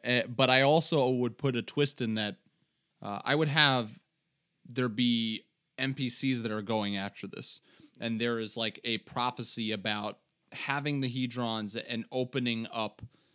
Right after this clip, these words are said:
the universe to you or something like that. I, I can't come up with it right off the top of my head, but I'm telling you, there is a way to write a prophecy about these Hedrons that basically makes it sound like you open up a whole world of power to you,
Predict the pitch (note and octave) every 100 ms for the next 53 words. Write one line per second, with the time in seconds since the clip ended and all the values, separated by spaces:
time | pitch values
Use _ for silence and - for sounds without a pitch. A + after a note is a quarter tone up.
0 | _ A2 A#2 A2 A#2+ A#2 G#2 G#2+ G2+ -
1 | - B2+ A2+ G#2 G2+ G2+ C3+ B2+ B2 G#2+
2 | G2+ G#2+ G2 - _ _ _ _ _ -
3 | - A#2 A#2 F3 F#3 F#3+ F3 D#3+ D#3 C#3+
4 | C3+ C3+ C3 A#2+ - C3 A2 G#2+ A#2 A2+
5 | G2+ A2 G#2 G2+ C#3 C#3 C#3 C3+ B2+ B2+
6 | B2 A#2+ A2+ A2+ A2 C#3+ D#3 C3+ A#2+ C#3
7 | F3+ F3 E3 D#3+ C#3 C#3 - C#3 C3 A#2+
8 | B2 A#2+ B2 A#2+ C3 A#2+ A#2 A2+ A2 G#2
9 | - _ _ _ _ _ - G#2+ D#3 E3+
10 | - D#3+ C#3 C3+ - A#2+ - E3 F3 E3+
11 | D#3+ C#3 C3 B2 B2+ D3 D3 C#3+ C#3+ B2+
12 | A#2 C#3+ C#3+ C#3 C3 A#2+ - D3 E3+ F#3
13 | - G3+ G#3 A3+